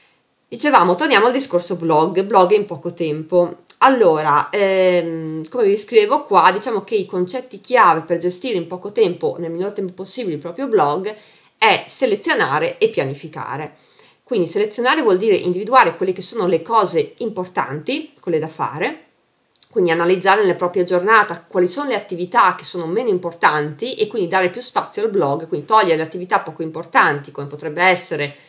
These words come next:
cazzeggiare sui social, e al posto di quelle attività inserire la cosa importante che è invece gestire il blog.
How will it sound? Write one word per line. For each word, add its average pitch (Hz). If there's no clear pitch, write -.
cazzeggiare 175
sui 247
social, 208
e -
al 185
posto 240
di 180
quelle 180
attività 190
inserire 175
la 147
cosa 175
importante 175
che 220
è 214
invece 147
gestire 147
il 143
blog. 175